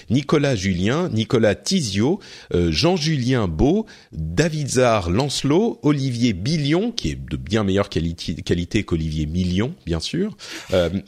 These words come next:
Amara et Médénor. Merci à vous tous et à tous ceux qui soutiennent le Rendez-vous Tech. C'est grâce à vous que l'émission existe.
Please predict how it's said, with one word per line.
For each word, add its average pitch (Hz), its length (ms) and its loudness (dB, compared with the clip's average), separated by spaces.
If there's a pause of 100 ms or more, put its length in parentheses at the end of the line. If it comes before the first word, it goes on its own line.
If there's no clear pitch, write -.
Amara 147 680 2
et 180 260 2
Médénor. 120 800 2
Merci 131 400 0
à 107 60 2
vous 95 120 -4
tous 180 320 -4 (220)
et 98 100 2
à 101 80 2
tous 220 300 -4
ceux 208 460 0
qui 110 120 -2
soutiennent 110 720 0
le 98 140 2
Rendez-vous 85 340 -2
Tech. 147 200 0
C'est - 140 -4
grâce 87 260 -2
à 80 80 2
vous 120 280 -4 (280)
que 101 80 0
l'émission 95 460 0
existe. 92 460 -2